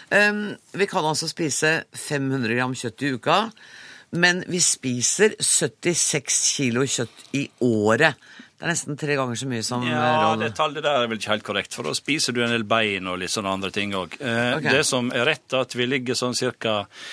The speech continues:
Speaker 2: ti gram over anbefalt inntak i gjennomsnitt.
Speaker 1: Å ja, så
Speaker 2: Og
Speaker 1: det
Speaker 2: det
Speaker 1: er
Speaker 2: er
Speaker 1: ikke
Speaker 2: stor forskjell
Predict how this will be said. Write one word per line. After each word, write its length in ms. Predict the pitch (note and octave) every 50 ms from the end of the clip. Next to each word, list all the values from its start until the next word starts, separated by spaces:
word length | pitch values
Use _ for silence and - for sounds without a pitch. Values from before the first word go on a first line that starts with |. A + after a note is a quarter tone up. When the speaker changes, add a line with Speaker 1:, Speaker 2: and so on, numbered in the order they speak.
| - - - _ _
Speaker 2:
ti 340 | - - - D3+ C#3+ C#3 B2
gram 340 | A#2+ B2 C3 C#3 B2+ B2 C3 -
over 360 | B2+ A#2+ A#2+ A#2 A2+ A2+ A#2+
anbefalt 640 | A#2+ A#2 A#2 A2+ A2 G#2 - - G2 G2 F#2 - -
inntak 560 | - A2 G#2 G2+ - - A2 G#2 - - -
i 80 | A2+ A2+
gjennomsnitt. 560 | C3+ B2+ A2 G#2 F#2 F#2 F2+ - - - - - - -
Speaker 1:
Å 40 | - C#3
ja, 100 | B2 G2 F#2 - - - -
så 140 | - - C3
Speaker 2:
Og 60 | A#2+
Speaker 1:
det 80 | B2 A#2+
Speaker 2:
det 60 | -
Speaker 1:
er 40 | B2+
Speaker 2:
er 60 | D#3
Speaker 1:
ikke 80 | D#3+
Speaker 2:
stor 140 | D3+ - A#2+
forskjell 200 | A2 - B2+ B2